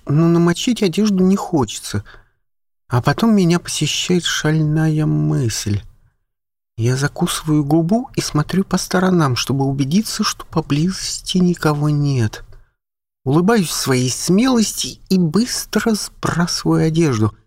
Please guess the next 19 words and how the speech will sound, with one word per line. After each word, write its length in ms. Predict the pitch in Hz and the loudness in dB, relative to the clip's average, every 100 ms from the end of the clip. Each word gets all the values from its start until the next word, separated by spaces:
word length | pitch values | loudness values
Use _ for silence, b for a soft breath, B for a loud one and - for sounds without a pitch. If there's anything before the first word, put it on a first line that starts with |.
| _ - | _ -6
оставаясь 560 | 147 - 160 196 - | -4 -2 0 0 -2
только 360 | - 165 160 151 | 0 0 0 0
в 80 | 151 | 2
нижнем 480 | 139 135 139 135 | 2 0 0 0
белье. 580 | 131 135 123 123 120 110 - _ _ _ _ _ _ _ - | 0 -2 0 2 2 0 -6 _ _ _ _ _ _ _ -4
Потом 300 | 143 170 160 | 0 4 4
еще 360 | 156 - 151 | 2 0 0
раз 220 | 143 131 | 0 0
оглядываюсь 960 | 127 104 101 135 202 214 214 214 - - _ - | -2 2 2 4 4 4 2 2 -2 -10 _ -2
и 100 | 156 | 0
бросаю 640 | 123 131 - 160 170 151 | 0 0 -2 0 2 2
на 140 | 127 | 0
покрывало 880 | 120 - 110 101 107 139 190 185 190 - | -2 -4 0 0 2 2 2 2 0 -2
и 60 | 139 | -2
его. 1080 | 147 139 139 156 - - 110 107 107 104 - _ _ _ _ _ _ _ _ - | -2 -4 -4 -6 -6 -4 0 0 -2 -6 -10 _ _ _ _ _ _ _ _ -4
Раз 380 | 117 127 123 139 | 0 2 0 -2
уж 200 | - 135 | -4 0
я 220 | 143 143 | 0 2
одна, 320 | 156 151 | 2 2